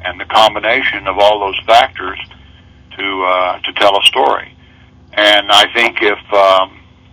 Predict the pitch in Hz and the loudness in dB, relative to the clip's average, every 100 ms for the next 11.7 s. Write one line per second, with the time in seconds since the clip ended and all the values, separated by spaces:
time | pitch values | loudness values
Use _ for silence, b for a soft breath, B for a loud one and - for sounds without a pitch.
0 | _ 113 127 113 117 117 104 - _ _ | _ 0 2 0 0 0 -4 -12 _ _
1 | _ _ _ _ _ _ _ 113 117 110 | _ _ _ _ _ _ _ 0 2 2
2 | 107 98 95 117 143 - - - _ _ | 2 2 2 0 0 -2 -10 -14 _ _
3 | _ _ _ _ _ _ _ _ - - | _ _ _ _ _ _ _ _ -20 -12
4 | 107 98 101 98 - B B B B B | -6 -4 -2 -6 -8 B B B B B
5 | B B 95 98 98 95 - 101 95 92 | B B -2 4 4 4 0 -2 2 4
6 | 90 90 87 - - 113 127 123 123 117 | 4 2 0 -8 -2 -2 0 0 0 -2
7 | 110 107 127 - - 101 95 92 - 123 | -8 -8 -8 -6 -4 -2 -2 -2 0 -2
8 | 147 92 85 85 _ _ _ _ _ _ | -2 -8 -12 -14 _ _ _ _ _ _
9 | _ _ _ _ _ _ _ _ 101 101 | _ _ _ _ _ _ _ _ -10 -6
10 | 113 117 117 107 101 104 117 117 101 98 | -4 -4 -4 -6 -4 -2 -4 -4 -6 0
11 | 117 139 98 90 87 92 | 0 0 -6 -10 -10 -12